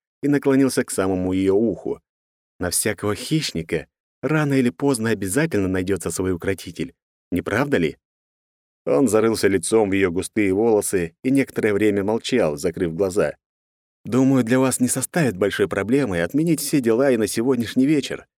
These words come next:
Дела подождут". Резко выпрямившись, советник вышел вперёд и встал перед жрицей, сложив руки за спиной. "Что скажете?"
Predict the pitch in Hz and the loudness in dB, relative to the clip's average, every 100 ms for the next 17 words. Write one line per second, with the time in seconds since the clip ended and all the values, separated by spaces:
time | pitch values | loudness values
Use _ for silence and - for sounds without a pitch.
0 | _ _ - 98 92 87 85 92 92 117 | _ _ -6 0 0 0 -2 -4 -4 -4
1 | 123 - _ _ _ _ _ _ _ _ | -6 -10 _ _ _ _ _ _ _ _
2 | - 90 98 - 95 120 110 104 95 95 | -2 2 2 0 0 2 2 0 0 -2
3 | - _ _ - - 156 151 117 101 117 | -4 _ _ -6 -2 0 0 -2 0 0
4 | 101 87 - 110 123 - - - - 131 | 0 -2 -2 0 0 0 -6 -8 -2 0
5 | 123 113 120 120 151 107 - 76 - 110 | 0 0 -2 0 0 0 -2 -8 -4 0
6 | 95 98 92 92 92 92 - 110 82 - | 2 0 0 -2 -2 -4 -2 0 0 -2
7 | _ _ _ _ _ _ _ - 220 202 | _ _ _ _ _ _ _ -2 2 2
8 | - 139 156 175 165 | 4 2 2 0 -2